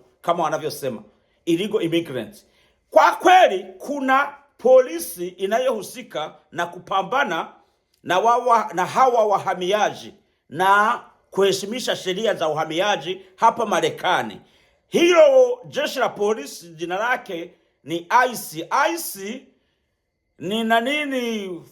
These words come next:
Ni kifupi cha maneno makuu matatu. Immigrations, customer, eh, Immigration and Customs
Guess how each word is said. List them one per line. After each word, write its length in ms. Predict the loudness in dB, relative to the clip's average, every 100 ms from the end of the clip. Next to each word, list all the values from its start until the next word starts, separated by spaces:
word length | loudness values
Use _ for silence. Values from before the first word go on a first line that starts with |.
| -10
Ni 180 | -8 -8
kifupi 1000 | -8 -10 -4 4 6 6 4 4 2 -12 _ _ _ _
cha 240 | 0 4 4
maneno 500 | 4 4 4 2 2
makuu 420 | 0 0 -4 -6
matatu. 640 | -2 -4 0 -2 -2 -14 -20 _ _
Immigrations, 1200 | -10 -8 -8 -2 2 2 2 0 0 -6 -16 -20 _ _ _ _ _ _ _ _ _
customer, 540 | 2 2 4 2 2 0
eh, 140 | 0 0 -4
Immigration 680 | -8 -8 -4 -2 0 -2 -4 -4
and 220 | -6 -8 -16 _ -12 2
Customs 920 | 2 4 0 2 2 0 -4 -16 -20